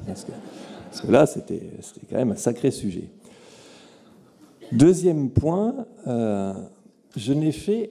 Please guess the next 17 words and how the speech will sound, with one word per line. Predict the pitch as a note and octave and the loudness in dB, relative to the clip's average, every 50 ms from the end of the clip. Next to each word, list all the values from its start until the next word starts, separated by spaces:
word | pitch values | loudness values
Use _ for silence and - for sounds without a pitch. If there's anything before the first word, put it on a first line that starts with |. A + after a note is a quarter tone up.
| - - - | -8 -2 0
aucune | F3+ F#3 F#3 - - F3+ E3+ D#3 | 0 0 0 0 -2 0 2 2
enquête | C#3 A#2+ - - - B2+ - - - - - - - - - _ _ _ _ _ - - _ _ - | 2 0 -2 -4 -4 -6 -6 -6 -12 -14 -12 -12 -12 -12 -16 _ _ _ _ _ -20 -20 _ _ 2
auprès | C3+ C#3+ C#3 C#3 - - C#3+ C3+ A#2+ | 2 2 2 2 2 2 2 2 2
d'un | G#2 G#2 G#2 | 2 0 0
échantillon | A2 G#2 - - A2+ G2+ - - - A2 A#2 | 0 -2 -4 -4 -6 -6 -6 -6 -4 -4 -2
représentatif | A2 G2+ F#2+ - G#2 G2 - G#2 G#2 - - B2 G#2+ | -2 -2 -4 -4 -4 -2 -2 -2 -2 -2 -4 -2 0
de | F#2 | 0
la | F#2 | 0
population | F2+ - G2 - G2 G2 F2+ - - F#3 F3 | 2 0 0 0 0 0 0 0 -2 -6 -4
française | - - G#3+ G#3 - - F3+ G3 G3 F#3+ F3+ - - - | -2 -2 -4 -2 -2 0 0 2 2 2 0 -2 -4 -8
sur | - - - - E3+ G3+ F3 | -14 -6 -2 0 2 2 2
cette | - - G#2+ - | 0 -4 -6 -6
question | - A2 - - E3+ | -6 -8 -6 -6 -4
de | D#3 | -2
l'aéroport | A#2+ G#2 G2 F#2+ F#2+ G#2+ - - F3 D#3 | -2 -2 -2 -2 -4 -6 -4 -2 -2 0
de | C3+ | 2
Notre-Dame-des-Landes. | A#2+ B2 - - G#2+ A#2 B2+ B2 A2 G2+ G2 F2+ F2+ F2+ - G#2 G2 G#2 | 0 0 0 0 0 0 2 2 2 2 2 2 0 -4 -6 -8 -10 -12